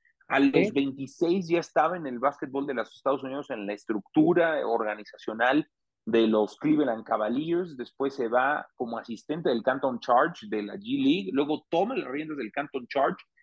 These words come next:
Speaker 1: Y, eh, bueno, pues ya es-, se une a Mike Brown y hoy es as-, el asistente de los Sacramento Kings. Jordi Fernández es un tipo además que,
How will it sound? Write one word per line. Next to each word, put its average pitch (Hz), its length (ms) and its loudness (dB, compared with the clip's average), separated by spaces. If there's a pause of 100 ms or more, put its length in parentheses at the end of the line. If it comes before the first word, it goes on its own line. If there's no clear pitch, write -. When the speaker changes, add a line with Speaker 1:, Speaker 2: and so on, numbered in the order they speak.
(300)
Speaker 1:
Y, 226 380 4
eh, 120 680 2
bueno, 175 280 0
pues - 140 -12
ya 147 260 -8
es-, - 260 -10
se - 160 -2
une 165 240 4
a 143 40 0
Mike 139 240 -2
Brown 147 400 -2
y 117 140 -2
hoy 147 160 2
es - 120 -4
as-, 117 280 -8
el 120 80 -4
asistente 131 420 -6
de 143 60 0
los 107 140 -2
Sacramento 117 460 -2
Kings. 151 380 -6 (400)
Jordi 143 380 4
Fernández 135 520 0
es 127 200 -2
un 151 120 -2
tipo 147 240 -4
además 135 560 -2
que, - 200 -8